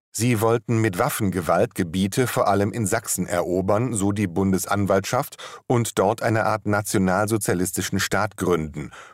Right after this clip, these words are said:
Unerwünschte Menschengruppen sollten notfalls durch ethnische Säuberungen entfernt werden.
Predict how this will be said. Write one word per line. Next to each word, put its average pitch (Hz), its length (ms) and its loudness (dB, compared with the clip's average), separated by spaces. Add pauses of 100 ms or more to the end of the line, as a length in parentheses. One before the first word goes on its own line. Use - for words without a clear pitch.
Unerwünschte 101 680 2
Menschengruppen 101 760 0
sollten 113 520 0
notfalls 98 640 0
durch 92 300 -2
ethnische 95 520 0
Säuberungen 78 840 0
entfernt 95 640 -4
werden. - 320 -10